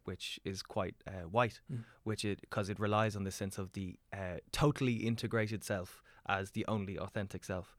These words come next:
Speaker 2: Mm.
Speaker 1: And they're saying, whereas actually, no, we all play different roles in different circumstances. And it was specifically talking about that in relation to a study that found people from, uh, whose parents are first generation immigrants from a set of diasporas.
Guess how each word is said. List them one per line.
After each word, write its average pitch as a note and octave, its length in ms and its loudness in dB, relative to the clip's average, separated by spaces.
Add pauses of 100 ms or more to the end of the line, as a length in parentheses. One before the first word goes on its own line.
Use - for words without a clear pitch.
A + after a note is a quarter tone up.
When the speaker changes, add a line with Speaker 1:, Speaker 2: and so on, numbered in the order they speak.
Speaker 2:
Mm. A2+ 100 -10 (200)
Speaker 1:
And G2 140 -6
they're G2 80 -4
saying, G2 200 -2
whereas F#2 160 -2
actually, - 280 -2
no, A#2+ 120 4
we A#2+ 140 2
all B2+ 140 2
play G#2 180 -2
different G2 280 -6
roles F#2 180 -6
in G2+ 80 -8
different F#2+ 240 -8
circumstances. F2 680 -6 (260)
And G#2 200 6
it G#2 60 4
was G2+ 200 2 (160)
specifically D3+ 460 2
talking A2 320 2
about G2 180 0
that G2 80 0
in G2 80 0
relation G2 360 0
to - 100 -8
a - 20 -4
study G#2 320 0
that F#2 140 -4
found F#2+ 360 0
people A2 380 2
from, F#2 600 0 (440)
uh, F#2+ 320 0
whose G2+ 160 -4
parents A#2 320 6
are G2 60 0
first - 260 2
generation G#2+ 460 2
immigrants A2 560 0 (300)
from F#2+ 520 2
a - 100 -2
set - 280 2
of A2+ 100 -2
diasporas. F#2+ 680 -4